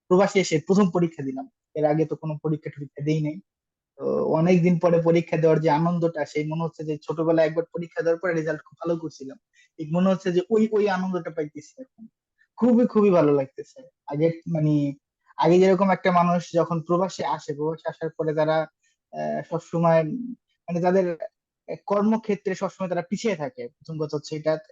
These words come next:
আর মানে সবথেকে বড় কারণ হচ্ছে তাদের ট্রান্সপোর্ট, এটা হচ্ছে খুব খারাপ। তো, আহ, যাদের নাকি একটা পাটেনটা আছে, যা-, যাদের নাকি একটা গাড়ি আছে, তারা আসলে খুব তাদের কর্মজীবনে খুব তারা শাইন করতে পারে। তো এই প্রয়োজনের কারণেই পড়াশোনা করা, আর সেই প্রয়োজন আসলে আমি মনে করি যে,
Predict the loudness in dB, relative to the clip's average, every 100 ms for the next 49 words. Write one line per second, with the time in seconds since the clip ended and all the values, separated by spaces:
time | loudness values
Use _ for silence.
0 | _ _ -14 -14 _ _ _ -16 -8 -4
1 | -4 -2 -4 2 4 4 4 2 2 0
2 | -2 -4 -6 -8 _ _ -6 -4 0 0
3 | 0 0 2 2 0 -2 -4 -6 -10 -10
4 | -10 -10 -10 _ _ _ _ _ -2 4
5 | 6 6 4 0 -2 -4 -2 2 2 0
6 | -2 -4 -4 -2 0 -2 -2 -6 -6 -4
7 | -4 -4 -8 -6 -6 -6 -8 -8 -10 -4
8 | -2 2 2 0 -6 -8 -6 -6 -4 -6
9 | -6 -10 -10 -10 -10 -8 -6 -4 -4 -4
10 | -4 -6 -10 -12 -12 -12 -12 -8 -8 -6
11 | -10 -12 -14 -12 -12 _ _ _ _ _
12 | -2 2 4 6 8 8 8 8 8 6
13 | 4 4 4 2 2 0 -2 0 2 0
14 | 0 -4 -4 -6 -2 2 2 2 -4 -6
15 | -8 -6 -6 -6 -6 -6 -6 -8